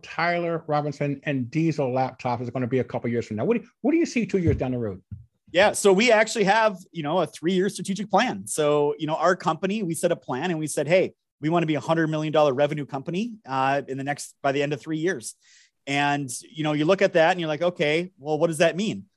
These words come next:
Speaker 2: Well, that means we gotta go figure out how to get twenty million more dollars of products and services that don't exist today to generate revenue. So all of a sudden you start looking at the calendar and you can start plotting it pretty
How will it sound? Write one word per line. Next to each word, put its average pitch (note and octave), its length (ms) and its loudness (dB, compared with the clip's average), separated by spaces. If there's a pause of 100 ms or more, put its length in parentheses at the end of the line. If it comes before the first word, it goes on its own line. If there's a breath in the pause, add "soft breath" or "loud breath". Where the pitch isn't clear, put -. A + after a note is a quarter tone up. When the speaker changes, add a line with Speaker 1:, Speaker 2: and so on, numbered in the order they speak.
(140)
Speaker 2:
Well, B2 120 -2
that D#3+ 160 4
means D#3 280 -6
we D3 80 -8
gotta D#3+ 160 4
go D#3 200 2
figure D3+ 360 0
out D3+ 160 4
how D3 120 0
to D3+ 60 -4
get D#3 280 -4
twenty D#3+ 260 -4
million D#3 280 -4
more D#3 140 0
dollars D3 460 4
of C3 180 -4 (600)
products E3 240 2
and B2 80 -6
services E3+ 420 0
that C3 120 0
don't D#3 160 0
exist D3+ 280 -6
today C#3+ 300 0
to C3 80 -4
generate C#3 300 -4
revenue. G#2+ 340 -6 (380 soft breath)
So F#3 320 6
all G3+ 80 8
of A3 60 6
a G3+ 60 4
sudden G#3 380 4
you F#3 120 0
start F#3 200 2
looking F#3 200 0
at D#3+ 80 -6
the D#3+ 200 -16
calendar E3+ 460 2
and D3 140 -8
you F3 100 -6
can F#3 80 -4
start F3+ 260 0 (220)
plotting F3+ 300 4
it - 80 -12
pretty F3 200 -4